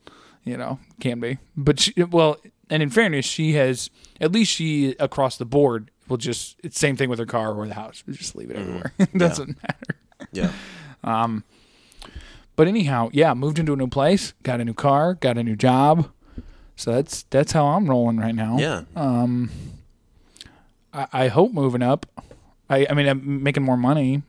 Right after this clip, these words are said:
Speaker 1: which is nice.
Speaker 2: Yeah.
Speaker 1: Um, and now I have a reason to spend it thanks to Google's announcement yesterday.
Speaker 2: What?
Speaker 1: They announced two new phones, two new Nexus phones. Google announced, yeah.
Speaker 2: Yeah.
Speaker 1: Yeah. The pre-order for the one I want is four ninety-nine.
Speaker 2: Mm.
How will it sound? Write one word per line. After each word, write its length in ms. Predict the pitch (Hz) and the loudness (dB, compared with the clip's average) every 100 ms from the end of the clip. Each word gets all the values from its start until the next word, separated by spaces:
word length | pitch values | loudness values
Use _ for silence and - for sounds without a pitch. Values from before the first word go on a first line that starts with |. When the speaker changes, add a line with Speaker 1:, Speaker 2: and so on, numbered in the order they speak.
| - | -8
Speaker 1:
which 140 | 123 | -2
is 120 | 120 110 | -2 0
nice. 380 | 113 127 131 90 | 2 0 0 -6
Speaker 2:
Yeah. 200 | 85 78 - - - - _ _ | -8 -8 -16 -20 -20 -20 _ _
Speaker 1:
Um, 500 | 110 107 107 107 104 92 - - - | -4 -2 0 -2 -6 -10 -14 -16 -8
and 80 | 120 | -2
now 100 | 120 | 0
I 40 | 120 | 2
have 100 | 110 | 2
a 40 | |
reason 200 | 113 113 | -2 -2
to 60 | 110 | -4
spend 260 | 110 123 117 | -2 0 0
it 140 | 117 | -2
thanks 180 | 117 110 | -6 -6
to 80 | 117 | -4
Google's 280 | 120 113 107 | -4 -2 -4
announcement 520 | 107 107 - 113 - | -4 -6 -6 -8 -6
yesterday. 520 | 113 104 117 107 110 - _ _ _ _ _ _ _ - | -8 -8 -8 -8 -8 -12 _ _ _ _ _ _ _ -6
Speaker 2:
What? 140 | 117 - - | -6 -6 -2
Speaker 1:
They 120 | 135 | 0
announced 280 | 127 120 - | 0 -4 -6
two 100 | 131 | -6
new 100 | 120 | -6
phones, 480 | - 117 117 - - _ _ - - - - - - - | -6 -6 -8 -12 -16 _ _ -20 -20 -18 -16 -18 -18 -8
two 120 | 135 | -4
new 100 | 123 | -4
Nexus 320 | 117 - 123 | -4 -6 -10
phones. 320 | - 123 123 | -10 -10 -8
Google 260 | - 131 120 | -8 -6 -6
announced, 400 | 120 127 117 - | -4 -6 -8 -10
yeah. 200 | 139 135 - | -8 -8 -4
Speaker 2:
Yeah. 240 | 95 85 - - _ | -4 -4 -8 -20 _
Speaker 1:
Yeah. 340 | 131 127 123 123 - | -2 2 2 0 -4
The 120 | - 131 | -8 0
pre-order 400 | 156 151 143 127 | 4 6 6 4
for 80 | |
the 80 | 131 | 0
one 140 | 127 123 | 0 0
I 80 | |
want 180 | 123 123 | 0 -2
is 60 | 110 | -4
four 200 | - 123 | -4 -4
ninety-nine. 560 | 120 117 120 117 117 107 92 | -2 -2 -2 -2 -4 -8 -12
Speaker 2:
Mm. 220 | 98 | -12